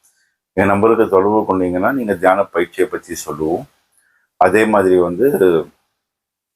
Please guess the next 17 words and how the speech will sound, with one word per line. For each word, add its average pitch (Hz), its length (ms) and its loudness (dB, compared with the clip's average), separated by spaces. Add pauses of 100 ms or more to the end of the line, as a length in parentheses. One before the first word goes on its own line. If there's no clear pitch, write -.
அஹ், 90 280 4
தியானமும் 98 600 0
இங்க 87 160 -2
சொல்லித்தரோம். 92 680 -4
சித்தர்கள் 90 500 0
வழியா 80 280 0
எங்க 85 180 0
குரு 82 300 0
எங்களுக்கு 82 340 -2
சொல்லித் 85 320 -4
தந்த 80 280 -2
தியான 82 300 0
பயிற்சிகள். 78 580 -4 (1000)
So 104 120 2 (340)
உங்களுக்கு 87 420 0
விருப்பம் 101 460 0
இருந்ததுன்னா 101 760 2